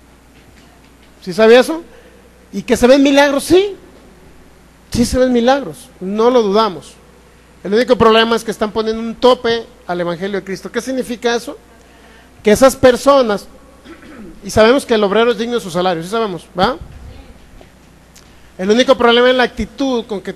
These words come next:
oye, si vas a una iglesia y te dicen, "¿Sabes qué? Pues te vamos a apoyar para el pasaje", no hay problema, ve.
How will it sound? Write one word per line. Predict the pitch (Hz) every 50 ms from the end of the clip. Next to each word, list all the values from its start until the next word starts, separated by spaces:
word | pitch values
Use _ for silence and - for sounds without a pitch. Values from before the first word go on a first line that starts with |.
| - -
oye, | 214 226 269 254
si | - 220
vas | 208 233 226 -
a | 254
una | 254 240
iglesia | 226 233 240 233 233 240 240 233 233 - - - _ - - _ _ -
y | 190
te | - 226 220
dicen, | 190 226 220
"¿Sabes | 190 240 240 - -
qué? | 262 240
Pues | 190 202 - - - -
te | - 202
vamos | 202 220 254 247 247
a | 220
apoyar | 170 220 208 226 240 214
para | 185 233 233
el | 220
pasaje", | - 214 196 - 240 233 220 247 240
no | 247
hay | 262
problema, | 254 247 254 254 254 269 277 269 262 254
ve. | 220 254 277 302 311 311 285 214